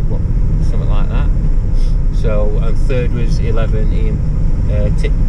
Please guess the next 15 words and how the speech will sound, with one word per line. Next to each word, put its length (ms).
Titchard 460
with, 160
um, 1700
eleven 340
ounces. 500
So 340
yeah, 120
it, 200
re-, 120
it 160
really 220
did 180
fish 200
bad 160
today. 320